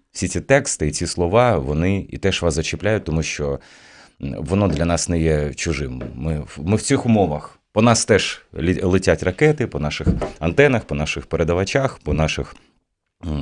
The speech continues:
вежах, тому ось та-, таке життя. Переможемо обов'язково. І добре, що ми об'єдналися разом, і що, е, нехай це буде щорічним святом взагалі і далі на майбутнє,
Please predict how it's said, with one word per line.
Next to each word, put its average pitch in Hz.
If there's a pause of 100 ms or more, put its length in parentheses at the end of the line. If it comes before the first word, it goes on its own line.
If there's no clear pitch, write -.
вежах, 90
тому 73 (1160)
ось 104
та-, 98
таке 104
життя. 90
Переможемо 135
обов'язково. 80
І 85
добре, 120
що -
ми 101
об'єдналися 104
разом, 76
і 85
що, 87 (420)
е, 80 (500)
нехай 113
це 139
буде 95
щорічним 110
святом 92 (160)
взагалі 101
і 98
далі 95
на 90
майбутнє, 98